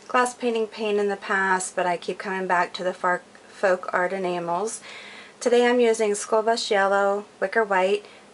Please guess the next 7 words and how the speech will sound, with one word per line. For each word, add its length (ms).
Cerulean 540
Blue, 560
um, 340
Moss 380
Green, 580
and 420
Thicket. 600